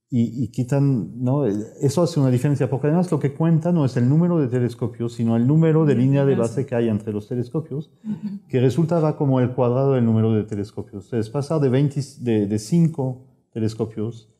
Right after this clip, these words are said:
Speaker 1: que son veinticinco li-, eh, el cuadrado de cinco es veinticinco, o siete, el cuadrado de siete es cuarenta y nueve, en realidad hace un factor dos de diferencia, ¿no? De veinticinco a cuarenta y nueve,
Speaker 2: Ujú.
Speaker 1: no de cinco a siete, ¿no? Entonces, eh, el, el hecho de quitar,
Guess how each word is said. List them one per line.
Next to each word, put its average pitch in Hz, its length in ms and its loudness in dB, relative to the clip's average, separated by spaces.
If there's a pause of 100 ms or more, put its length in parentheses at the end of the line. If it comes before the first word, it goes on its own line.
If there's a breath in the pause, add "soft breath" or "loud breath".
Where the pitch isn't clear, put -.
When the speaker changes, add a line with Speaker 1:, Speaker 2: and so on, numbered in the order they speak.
(180)
Speaker 1:
que 107 80 -8
son 110 200 0
veinticinco 117 760 0
li-, 110 240 -2
eh, 95 640 -10 (260)
el 101 100 -12
cuadrado 120 280 2
de 113 80 4
cinco 120 300 -2
es 104 80 0
veinticinco, 131 680 -4 (340 soft breath)
o 107 120 -2
siete, 143 600 0
el 107 100 -2
cuadrado 117 260 2
de 117 60 2
siete 117 320 -6
es 117 120 -6
cuarenta 107 340 -2
y 120 60 -2
nueve, 143 420 0 (380 soft breath)
en 110 120 0
realidad 135 240 4
hace 131 160 -2
un 135 80 2
factor 117 320 -2
dos 123 200 0
de 107 60 -2
diferencia, 95 500 -6
¿no? 101 120 -6
De 120 120 -4
veinticinco 107 540 -4
a 107 80 -6
cuarenta 98 360 -6
y 95 60 -8
nueve, 101 360 -8
Speaker 2:
Ujú. 117 80 -14
Speaker 1:
no 113 120 0
de 113 100 2
cinco 117 380 0
a 107 40 -2
siete, 110 480 -6
¿no? 131 160 -16 (600)
Entonces, 113 320 0
eh, 123 400 -4
el, 117 80 2
el 123 200 2
hecho 135 240 0
de 139 140 2
quitar, 135 500 -2